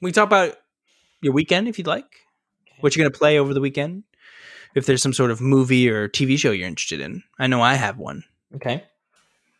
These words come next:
Speaker 2: What you got for
Speaker 1: Would
Speaker 2: me?
Speaker 1: you like me to lead off?
Speaker 2: Yeah, go for it. So I can get an idea.
Speaker 1: Achievers.
Speaker 2: Mm-hmm.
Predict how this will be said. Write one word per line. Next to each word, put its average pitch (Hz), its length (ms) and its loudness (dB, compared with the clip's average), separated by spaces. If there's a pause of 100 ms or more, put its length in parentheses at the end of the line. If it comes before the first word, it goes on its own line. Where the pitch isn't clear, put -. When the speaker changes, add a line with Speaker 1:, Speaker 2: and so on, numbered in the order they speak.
(420)
Speaker 2:
What 123 120 -12
you - 140 -6
got 107 100 0
for 113 80 -2
Speaker 1:
Would 101 60 0
Speaker 2:
me? 101 60 -2
Speaker 1:
you 143 60 2
like 127 140 -2
me 135 80 2
to 127 60 0
lead 131 180 4
off? 170 280 0
Speaker 2:
Yeah, 131 220 -6
go 117 120 2
for 90 160 -2
it. - 80 -8 (440)
So - 80 0
I 120 60 2
can 113 120 0
get 113 120 4
an 110 80 2
idea. 101 500 0 (1200)
Speaker 1:
Achievers. 120 400 -2 (520)
Speaker 2:
Mm-hmm. 101 420 -10